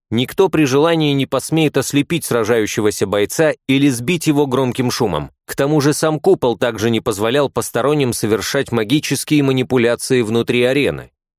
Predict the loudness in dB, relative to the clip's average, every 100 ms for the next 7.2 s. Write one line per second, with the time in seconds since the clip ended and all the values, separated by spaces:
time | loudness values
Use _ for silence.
0 | _ _ -4 0 0 2 2 4 2 0
1 | -2 -4 -2 2 2 0 -2 -2 0 2
2 | 2 0 -2 -2 -4 -4 -4 -2 0 0
3 | -2 -2 -2 -2 0 0 2 0 -4 -10
4 | -4 -2 0 0 0 0 0 2 0 0
5 | -2 0 0 2 0 0 0 0 -2 -2
6 | -2 -2 -2 -4 -4 -4 -4 -4 -4 -8
7 | -18